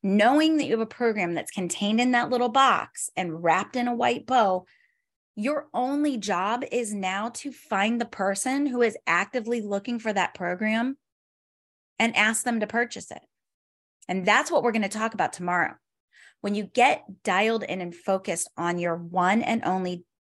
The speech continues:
D E P, your defined end program, then you have the opportunity to nail the message that sells it. All of your marketing gets to lead to that same conclusion. There's only one thing that you're selling,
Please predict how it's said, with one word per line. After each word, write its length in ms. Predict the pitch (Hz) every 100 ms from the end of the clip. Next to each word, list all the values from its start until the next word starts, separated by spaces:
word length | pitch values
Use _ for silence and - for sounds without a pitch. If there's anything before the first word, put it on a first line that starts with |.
| _ _ _
D 300 | 214 208 220
E 220 | - 196 202
P, 300 | - 254 202 170
your 160 | 170
defined 640 | 180 180 - 175 175 208 -
end 240 | 185 185
program, 640 | - - 302 226 151 156 170 - - - -
then 140 | 226
you 80 | 269
have 180 | 247 226
the 140 | 220
opportunity 640 | 170 190 208 - 202 185 185
to 100 | 175
nail 500 | 170 170 175 208 220
the 100 | 190
message 500 | 170 180 185 170 -
that 160 | -
sells 340 | - 175 165 151
it. 140 | - - - _ -
All 500 | 196 220 247 254 262
of 100 | 220
your 160 | 214
marketing 840 | 202 202 254 254 196 156 147 151 156 _ _ -
gets 260 | 220 -
to 180 | - 185
lead 520 | 180 208 262 208 175
to 120 | - 170
that 320 | 185 208 -
same 380 | - 208 214 208
conclusion. 760 | 196 160 - 226 233 170 160
There's 180 | 165 202
only 280 | 220 175 151
one 480 | 165 226 226 247
thing 260 | 233 247 247
that 140 | 233
you're 120 | 190 185
selling, 560 | - 233 220 147 143